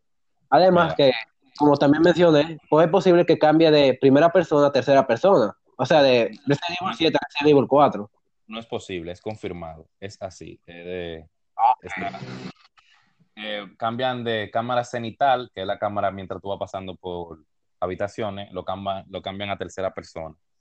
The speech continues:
Speaker 2: Eh,
Speaker 1: Sí.
Speaker 2: ya, ya hay gameplay, tú puedes buscar en YouTube gameplay de Resident Evil dos y hay gameplay, porque ellos no lo enseñaron en la conferencia, pero sí, fuera de la conferencia la gente podía jugar y, lo gra-, y se podía grabar. Y hay,
Speaker 1: Ok.
Speaker 2: y hay gameplay.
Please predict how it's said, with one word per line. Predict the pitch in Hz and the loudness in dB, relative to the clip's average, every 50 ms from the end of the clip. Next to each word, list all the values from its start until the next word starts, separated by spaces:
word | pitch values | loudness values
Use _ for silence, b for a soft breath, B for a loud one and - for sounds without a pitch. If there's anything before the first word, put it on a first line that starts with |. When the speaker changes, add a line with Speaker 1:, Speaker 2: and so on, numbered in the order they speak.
| _ _ _ _ | _ _ _ _
Speaker 2:
Eh, | - 90 | -8 -2
Speaker 1:
Sí. | 87 123 101 90 90 | 0 0 0 0 -2
Speaker 2:
ya, | 92 104 107 110 110 110 110 104 | -4 -4 -2 -2 -4 -6 -6 -6
ya | 107 110 | -6 -4
hay | 117 110 | -4 -4
gameplay, | 101 113 123 123 104 104 101 90 | -4 -4 -6 -6 -6 -8 -10 -10
tú | - 95 | -10 -10
puedes | - 110 104 104 | -10 -8 -8 -8
buscar | 104 - 107 | -8 -8 -8
en | 104 101 | -8 -8
YouTube | 101 95 - 101 98 95 92 90 | -10 -10 -10 -10 -10 -10 -12 -12
gameplay | 87 95 98 98 90 98 95 92 | -10 -10 -10 -10 -10 -8 -8 -6
de | 92 | -8
Resident | 92 92 - - 95 92 90 | -8 -10 -12 -14 -14 -12 -12
Evil | 92 90 90 87 87 85 82 - _ _ _ | -12 -12 -12 -12 -12 -14 -16 -18 _ _ _
dos | 90 85 92 90 85 82 - - | -12 -10 -8 -8 -8 -10 -14 -14
y | - 95 92 | -10 -8 -6
hay | 95 98 | -6 -6
gameplay, | 92 98 104 101 82 98 90 | -6 -6 -8 -8 -10 -12 -10
porque | - 95 92 82 98 95 101 | -10 -12 -12 -10 -8 -8 -6
ellos | 113 117 113 | -6 -6 -8
no | 117 | -8
lo | 117 120 | -8 -10
enseñaron | 117 - 120 117 117 117 | -10 -8 -8 -8 -6 -6
en | 117 | -6
la | 117 117 | -8 -8
conferencia, | 117 117 - - 113 107 101 - - 95 | -10 -12 -12 -10 -10 -10 -10 -12 -14 -12
pero | - 95 92 90 | -10 -12 -12 -12
sí, | - - 110 107 104 104 - _ _ _ _ _ _ _ | -12 -12 -10 -10 -10 -12 -14 _ _ _ _ _ _ _
fuera | _ _ 107 110 117 120 | _ _ -4 -2 0 0
de | 117 | 0
la | 117 | -2
conferencia | 113 117 113 113 107 101 98 - 95 | -4 -8 -12 -16 -16 -16 -16 -18 -16
la | 92 | -16
gente | 101 98 98 | -16 -16 -14
podía | - 101 98 98 | -10 -8 -8 -8
jugar | 98 98 92 104 110 104 | -8 -6 -6 -4 -4 -4
y, | |
lo | 95 90 | -6 -8
gra-, | 87 87 87 82 | -8 -8 -10 -10
y | 95 | -12
se | - - | -16 -20
podía | - - 85 87 90 | -18 -16 -14 -10 -10
grabar. | 87 87 87 87 87 82 - _ _ _ _ _ _ _ _ _ _ _ _ _ | -8 -6 -6 -6 -8 -10 -12 _ _ _ _ _ _ _ _ _ _ _ _ _
Y | 95 101 | -4 -2
hay, | 104 117 | 0 0
Speaker 1:
Ok. | 123 - - | -2 -2 -4
Speaker 2:
y | |
hay | - 107 98 95 | -6 -6 -8 -10
gameplay. | 95 95 - - 90 - | -14 -18 -18 -20 -20 -20